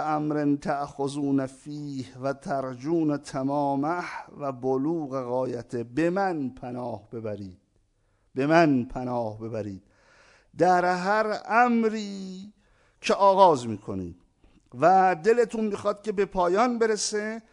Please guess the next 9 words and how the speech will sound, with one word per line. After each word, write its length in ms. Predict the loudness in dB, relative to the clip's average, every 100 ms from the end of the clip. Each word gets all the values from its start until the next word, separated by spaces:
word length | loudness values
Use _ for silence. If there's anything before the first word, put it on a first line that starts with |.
| _ 0
و 180 | 0
دلتون 600 | 0 4 6 8 4 2
می‌خواد 360 | 0 0 -2 -4
که 80 | -8
چیکار 340 | -4 0 0
بکنید؟ 480 | 0 -4 -2 -2 2
به 260 | 8 10 10
نتیجه 760 | 4 0 -2 -10 -8 2 4
برسه. 580 | 4 -2 -4 -8 -10